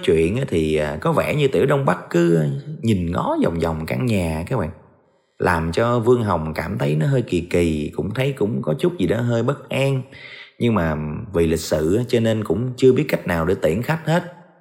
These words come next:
Cũng may á, là một hồi Lý Kiều đi ra ngoài nhìn thấy cái vẻ mặt của dì Vương Hồng, cho nên là hiểu ý,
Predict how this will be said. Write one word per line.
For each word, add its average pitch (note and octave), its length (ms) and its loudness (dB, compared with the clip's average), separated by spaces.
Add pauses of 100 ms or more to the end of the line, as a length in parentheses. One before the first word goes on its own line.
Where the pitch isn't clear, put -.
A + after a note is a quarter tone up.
(460)
Cũng A2 200 0
may B2 280 2
á, C3 120 2
là F2+ 160 0
một F2 180 0
hồi E2+ 300 0
Lý A#2 220 2
Kiều E2+ 520 2 (300)
đi A#2 160 2
ra A2 140 0
ngoài E2+ 400 -2
nhìn F#2 240 -2
thấy A2 160 -2
cái B2+ 180 -2
vẻ F2+ 120 0
mặt G2 240 -2
của G2 200 0
dì F2+ 140 2
Vương G2+ 240 0
Hồng, D#2 400 -4
cho G#2 120 -4
nên G2 220 -2
là D2+ 280 -6
hiểu D2+ 200 0
ý, D3 340 2